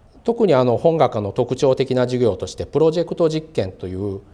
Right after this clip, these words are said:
あの、チームプログラミングというのを学ぶ授業も用意しております。まあ、これについては後ほど少し詳しく説明をします。で、さらに、えーと、計算に関する理論だとか、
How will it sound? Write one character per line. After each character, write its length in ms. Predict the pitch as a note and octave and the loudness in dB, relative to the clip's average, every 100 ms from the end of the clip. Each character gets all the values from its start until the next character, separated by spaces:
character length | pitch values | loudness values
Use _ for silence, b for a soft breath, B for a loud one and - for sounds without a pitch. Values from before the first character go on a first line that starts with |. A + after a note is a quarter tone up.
| b - | b -16
あ 80 | G2 | -12
の、 120 | G#2 | -10
チ 200 | - E3+ | -8 -4
ー 100 | F3+ | -2
ム 120 | G3 | -2
プ 160 | G3 F#3+ | 0 2
ロ 120 | F#3 | 2
グ 100 | F#3+ | 2
ラ 100 | D3+ | 0
ミ 120 | G#2 | -4
ン 60 | F2+ | -8
グ 100 | F#2 | -10
と 80 | |
い 60 | F#2+ | -8
う 160 | F#2 G2 | -8 -4
の 160 | D#3 | -2
を 60 | A2 | -2
学 320 | G2+ F#2+ F2+ | -4 -8 -10
ぶ 40 | E2+ | -12
授 200 | G2 G2 | -12 -12
業 140 | F2 | -10
も 280 | G#2+ D#3+ D#3+ | -4 -2 -2
用 180 | G2 - | -10 -12
意 40 | |
し 40 | - | -14
て 100 | - | -16
お 60 | |
り 60 | G#2+ | -18
ま 80 | - | -20
す。 160 | - - - | -20 -20 -6
ま 100 | E3 | -2
あ、 20 | |
こ 120 | F#3+ | 0
れ 60 | G#3 | 0
に 60 | |
つ 100 | G#3+ | -2
い 60 | A3+ | 0
て 80 | A#2 | 0
は 200 | F2+ - | 0 -4
後 220 | G#2+ A2+ | -6 -6
ほ 120 | G#2+ | -4
ど 240 | G#2 G2+ G#2+ | -2 -2 -4
少 200 | - - | -8 -8
し 180 | A2+ - | -6 -10
詳 180 | - F#2 | -10 -10
し 100 | F2 | -8
く 120 | - | -6
説 280 | D3+ - - | -6 -8 -14
明 160 | D#2 D2+ | -16 -16
を 60 | |
し 160 | - - | -18 -20
ま 120 | - | -20
す。 200 | - - - - b b b b b b b b b b b - | -20 -20 -20 -20 b b b b b b b b b b b -10
で、 100 | - | -4
さ 140 | F3 G#3 | 0 2
ら 100 | D#3+ | 2
に、 280 | D3+ D#3+ D#3+ | 2 0 2
え 300 | C3 A#2 A2 | 2 4 2
ー 60 | |
と、 120 | A2 G#2 | 0 0
計 260 | - C#3+ | 4 4
算 280 | C#3+ D#3 D#3 | 4 0 0
に 100 | D3 | 0
関 240 | D3 D3 A2 | 0 0 0
す 180 | - | -6
る 140 | F#2 F2 | -8 -6
理 120 | F2+ | -6
論 240 | F2+ F2 | -6 -8
だ 80 | F2 | -14
と 140 | - - | -16 -4
か、 380 | D3+ D3 C3+ | 2 2 0